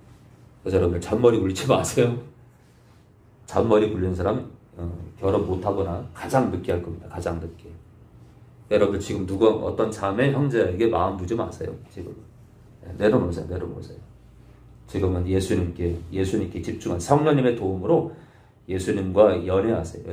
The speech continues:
예수님과 연애하시기 바랍니다. 길거리에서 예수님 생각하면서 우시는 사람이 되세요. 우시는 사람. "주님 보고 싶습니다."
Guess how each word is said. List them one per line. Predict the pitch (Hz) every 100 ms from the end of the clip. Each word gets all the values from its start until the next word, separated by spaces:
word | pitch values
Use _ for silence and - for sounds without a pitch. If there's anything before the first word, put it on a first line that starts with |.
| 85
예수님과 | 92 92 87 90
연애하시기 | 87 87 90 87 -
바랍니다. | - - -
길거리에서 | 117 110 95 87 117 117 - - - _ _
예수님 | 92 95 110 104
생각하면서 | 104 87 92 87 85 120 139 - - - - - - -
우시는 | 90 113 117 139 123
사람이 | 95 90 117 120 - - - 95 92
되세요. | 90 85 - 92
우시는 | 98 92 90 87
사람. | - -
"주님 | - 95 87
보고 | 82 92 90
싶습니다." | - - - - -